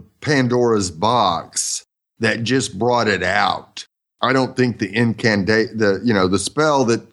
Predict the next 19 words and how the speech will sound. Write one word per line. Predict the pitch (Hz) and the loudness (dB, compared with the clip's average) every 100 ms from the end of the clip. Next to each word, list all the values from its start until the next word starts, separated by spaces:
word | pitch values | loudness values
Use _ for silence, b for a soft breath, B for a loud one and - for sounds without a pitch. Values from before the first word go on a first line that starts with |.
| _ | _
Cr-, | - 127 - - | -4 -2 -2 -8
Crane | - 127 117 104 | -2 0 0 -2
cast | 104 135 127 107 95 95 - _ _ _ _ 117 95 | -2 0 2 2 2 -2 -8 _ _ _ _ -12 -4
didn't | 190 180 156 | -2 0 -2
eliminate | 123 123 135 143 123 104 90 78 | 0 0 0 0 0 0 -2 -4
it | - - | -14 -10
from | - 101 85 | -4 -2 -2
him. | 85 78 69 - _ _ _ 113 | -6 -8 -12 -20 _ _ _ -2
It | 110 107 | -2 0
just | 139 131 - | -2 -2 -2
kind | 131 110 | 0 0
of | 90 - | -2 -8
kept | - 147 - | -4 -4 -2
him | 139 120 | -4 -4
from | 110 113 | -2 -4
transforming | 98 131 131 120 - _ _ _ _ 135 151 143 110 95 90 90 - _ _ _ | -2 -2 0 -2 -6 _ _ _ _ -2 0 2 2 0 -2 -6 -10 _ _ _
that | 107 104 | -2 -2
last | 107 123 110 107 - | 0 0 0 -2 -8
time | - 143 110 98 90 87 87 | -2 0 2 0 -2 -4 -6